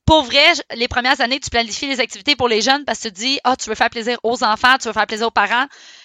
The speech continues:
Puis avec les années, c'est rendu que je prépare l'été pour moi avoir du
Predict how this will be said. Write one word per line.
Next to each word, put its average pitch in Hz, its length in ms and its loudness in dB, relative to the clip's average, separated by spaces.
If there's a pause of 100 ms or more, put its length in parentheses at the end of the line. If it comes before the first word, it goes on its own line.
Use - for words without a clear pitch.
(160)
Puis 262 100 2
avec 247 180 2
les 254 140 -2
années, 262 260 0
c'est 247 140 0
rendu 226 260 -2
que 262 320 4
je - 180 0
prépare 277 360 2
l'été 277 240 -2
pour 226 240 -4
moi 247 160 4
avoir 160 260 4
du 147 80 0